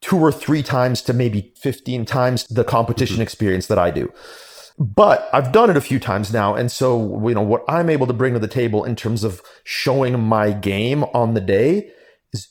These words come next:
Speaker 1: so much more than Rory has.
Speaker 2: Mm-hmm.
Speaker 1: And he's just gonna have to go through the same process that I went through, which is, uh, you know, you're, you're a black belt, you're just starting to compete at this level. You're not going to be nearly as effective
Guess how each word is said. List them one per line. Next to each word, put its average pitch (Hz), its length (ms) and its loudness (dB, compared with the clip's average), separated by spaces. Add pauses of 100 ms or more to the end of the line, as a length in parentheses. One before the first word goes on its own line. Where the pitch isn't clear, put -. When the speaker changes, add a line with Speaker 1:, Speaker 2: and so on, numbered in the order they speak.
Speaker 1:
so 127 680 0
much 104 320 -2
more 98 240 0
than 85 180 -2
Rory 85 320 0
has. - 420 -16
Speaker 2:
Mm-hmm. 95 200 -6 (180)
Speaker 1:
And 98 320 0
he's 147 180 2
just 135 160 -2
gonna 143 140 2
have 123 160 0
to 143 60 -2
go 131 180 2
through 131 200 -2
the 117 80 -2
same 135 340 -2
process 123 400 0
that 120 120 0
I 98 120 0
went 98 200 -2
through, - 140 -4
which 87 160 -2
is, 85 180 -8
uh, 92 120 2
you 107 160 0
know, 90 80 -2
you're, 101 280 -2
you're 101 200 0
a 90 80 -2
black 120 280 0
belt, 165 320 2
you're 107 140 -2
just 104 180 -4
starting 120 300 0
to 127 60 -2
compete 123 360 -4
at 135 120 -2
this 135 160 -2
level. 135 360 0 (520)
You're 120 500 2 (240)
not 123 720 0
going 120 400 0
to 117 40 -2
be 107 380 -2
nearly 127 920 2
as 98 160 0
effective 104 540 -2